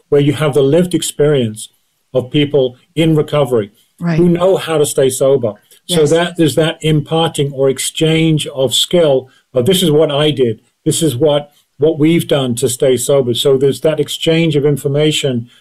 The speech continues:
Speaker 2: Yes.
Speaker 1: on how actually to stay sober in the real world,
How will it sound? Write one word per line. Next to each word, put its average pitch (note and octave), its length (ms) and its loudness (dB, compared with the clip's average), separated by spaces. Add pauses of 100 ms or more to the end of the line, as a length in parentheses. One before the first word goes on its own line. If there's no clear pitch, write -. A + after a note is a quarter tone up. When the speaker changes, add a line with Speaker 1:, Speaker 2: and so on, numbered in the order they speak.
(140)
Speaker 2:
Yes. C3+ 140 -2
Speaker 1:
on B2+ 240 -4
how D#3+ 400 -2
actually C#3 400 -2
to B2 80 -6
stay C3+ 240 2
sober B2 480 0 (280)
in G3+ 200 4
the F#3 80 4
real F3 280 4
world, E3 380 0